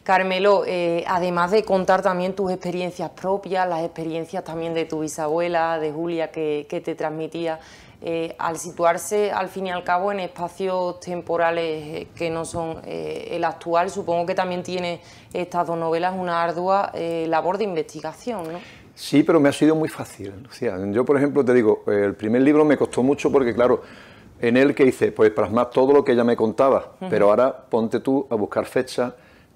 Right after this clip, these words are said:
Speaker 2: por qué estaba en el cementerio, por qué estaba aquí, qué hacía aquí. Entonces, mm, buscar personas que era muy difícil, mm,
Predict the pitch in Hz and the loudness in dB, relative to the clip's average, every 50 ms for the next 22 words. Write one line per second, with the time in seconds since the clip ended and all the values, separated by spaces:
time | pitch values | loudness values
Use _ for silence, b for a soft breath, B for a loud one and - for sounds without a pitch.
0 | _ _ - 104 - - 113 101 - - 92 98 98 95 - 101 95 92 95 - | _ _ -4 -4 -2 -2 -4 -4 -2 -4 -4 -4 -4 -6 -6 -6 -6 -6 -6 -4
1 | - 117 110 110 110 110 - - - - - 95 - - 85 85 85 - 117 - | -4 -2 -2 -2 -4 -6 -6 -10 -12 -10 -10 -12 -10 -6 -6 -6 -4 -4 -6 -4
2 | - 101 87 - - 98 - - 104 92 101 101 120 - - - 101 98 98 95 | -4 -6 -6 -4 -4 -6 -4 -4 -6 -4 -2 -2 -4 -4 -4 -8 -8 -6 -6 -4
3 | 92 92 - - 104 98 - 113 - - 123 123 127 - 110 123 131 135 131 120 | -6 -6 -6 -6 -6 -4 -4 -4 -4 -2 -2 -2 0 0 -2 -2 0 -2 -2 -2
4 | 113 - - 151 147 - - 135 127 - B B B B B B B B B - | -2 -4 -4 -6 -6 -2 -2 -4 -4 -4 B B B B B B B B B -6
5 | 117 113 110 113 107 113 | -2 -2 -2 -2 -2 -4